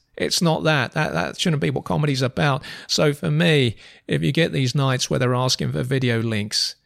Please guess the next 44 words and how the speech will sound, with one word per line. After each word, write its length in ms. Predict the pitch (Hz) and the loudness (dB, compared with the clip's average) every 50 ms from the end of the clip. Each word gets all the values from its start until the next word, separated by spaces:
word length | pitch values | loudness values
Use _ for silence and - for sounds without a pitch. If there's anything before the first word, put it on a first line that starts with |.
| _ _ _ _ _ _ _ _ _ _ - | _ _ _ _ _ _ _ _ _ _ -6
if 160 | - - 254 | -6 -6 -6
these 420 | 226 196 208 190 190 185 170 151 | -6 -4 -2 0 0 0 0 -2
comedians 720 | - _ - - 151 147 151 151 151 143 143 143 135 123 | -2 _ -2 -2 0 2 2 2 2 2 0 0 0 0
are 240 | 123 117 127 135 - - _ _ - | 0 0 0 -2 -4 -6 _ _ -4
sending 460 | - - 175 165 170 151 139 123 120 | -2 0 2 2 2 2 0 0 0
video 280 | 127 127 123 123 113 | 0 0 0 0 0
links, 240 | 110 107 110 - - | 0 0 -2 -2 -2
how 180 | - 143 160 170 | 0 2 2 2
the 120 | 170 135 | 2 2
hell 160 | 123 147 139 | 2 2 2
are 140 | 131 123 123 | 2 0 0
they 240 | - - 135 131 120 | 0 0 0 0 0
getting 260 | - 139 135 165 151 | 0 -2 -2 -2 -2
these 200 | 127 123 117 120 | -2 -2 -2 -2
shows? 260 | - - 175 147 131 | -2 0 0 0 0
Because 240 | 135 - 139 131 139 | -2 -2 -4 -2 -2
I've 100 | 139 135 | 0 0
seen 220 | - 165 170 160 143 | 0 2 2 2 2
some 240 | - - 151 139 | 0 0 0 0
of 20 | 139 | 0
them 140 | 135 131 131 | 0 0 0
now 160 | 131 127 123 | 0 0 -2
seven 320 | 120 - - 151 139 135 | -2 -2 -2 -2 -2 0
or 100 | 131 131 | 0 0
eight 160 | 131 127 - | 0 0 -2
times, 500 | - - 147 131 127 120 117 113 110 107 | -4 -4 -4 -2 -2 -2 -2 -2 -4 -4
and 460 | - - - 123 123 120 117 123 131 - - 143 - - - - - - - - - - | -4 -4 -2 -2 -2 -2 -4 -4 -6 -8 -14 -18 -18 -20 -20 -20 -20 -20 -20 -16 -6 -2
I 60 | - | -2
have 100 | 147 185 | -2 -2
to 100 | - - | -2 -2
say, 360 | - - 180 160 151 135 117 | 0 2 2 4 4 4 2
and 80 | 113 139 | 2 2
I'm 100 | 151 160 | 2 2
only 180 | 175 175 160 143 | 2 2 2 2
talking 280 | - 175 147 - 147 | 0 0 0 0 0
about 240 | 135 127 143 139 131 | 0 0 0 0 0
a 40 | 123 | 0
small 340 | - - 165 160 147 143 143 | 0 0 2 2 2 2 2
number 260 | 139 135 131 120 117 | 0 0 0 0 0
of 40 | 110 | -2
them, 140 | 120 110 | -2 -2
they're 140 | 113 135 143 | 0 0 2
not 260 | 156 185 180 - 156 | 2 2 2 0 0
good. 320 | - 190 180 156 117 - | 0 2 2 2 2 0